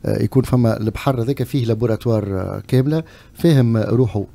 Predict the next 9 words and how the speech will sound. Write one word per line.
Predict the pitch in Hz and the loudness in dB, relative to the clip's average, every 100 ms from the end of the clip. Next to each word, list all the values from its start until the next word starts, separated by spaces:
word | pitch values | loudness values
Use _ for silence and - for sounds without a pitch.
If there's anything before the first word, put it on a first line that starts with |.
| - | -2
آه، | 107 98 95 101 104 107 | 0 0 -2 -4 -4 -4
مند-، | 120 - | -4 -4
معناتها | 107 113 | -4 -4
الانتاج | 110 120 135 127 110 | -4 -2 2 4 2
نتاعو | 95 113 101 | 0 0 -2
قداش، | - 98 120 156 160 156 | -4 -4 0 2 2 0
فاهم | - 139 120 | -2 -2 -2
كل | - 139 | -4 -6
شيء. | 123 120 101 | -2 -2 -2